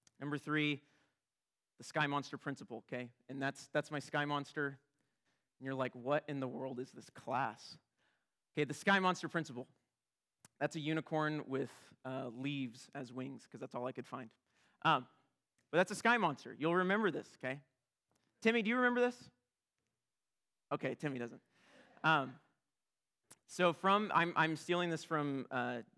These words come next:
Doctor Chow, who is my Old Testament prof. This was really helpful. He talks about the sky monster principle. And what he's talking about here is when it comes to,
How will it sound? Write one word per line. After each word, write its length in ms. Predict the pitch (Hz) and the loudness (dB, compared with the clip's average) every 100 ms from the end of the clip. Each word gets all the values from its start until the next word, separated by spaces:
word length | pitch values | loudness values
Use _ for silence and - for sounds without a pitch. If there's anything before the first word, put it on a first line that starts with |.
| - | -6
Doctor 240 | 135 156 | -6 -6
Chow, 300 | - 139 127 | -4 -2 0
who 80 | 123 | -2
is 120 | 123 | -6
my 120 | 123 | -4
Old 140 | 127 127 | -6 -6
Testament 320 | 127 - 120 - | -8 -10 -16 -10
prof. 200 | 113 123 _ _ _ _ _ _ | -10 -12 _ _ _ _ _ _
This 200 | - 190 | 0 2
was 140 | 208 147 | 0 -2
really 320 | 147 180 170 | 2 4 6
helpful. 300 | 151 131 117 | 4 0 -4
He 60 | |
talks 160 | - 165 | -4 -2
about 100 | 170 | -2
the 60 | 226 | -4
sky 260 | - 151 | 0 0
monster 320 | 147 131 - | 0 -4 -8
principle. 420 | 120 113 110 - - _ _ _ _ _ _ _ - - | -12 -12 -14 -20 -20 _ _ _ _ _ _ _ -14 -2
And 120 | 165 | 0
what 80 | 175 | 0
he's 100 | - | 0
talking 360 | 185 226 254 | 2 2 2
about 240 | 226 160 156 - | 4 4 2 -2
here 440 | 190 139 123 120 _ _ _ _ _ _ _ | 2 2 0 -6 _ _ _ _ _ _ _
is 120 | - 139 | -8 -2
when 140 | 175 | -2
it 80 | - | 0
comes 400 | 175 196 220 - | 2 2 0 -4
to, 420 | - 180 165 147 | -2 0 2 0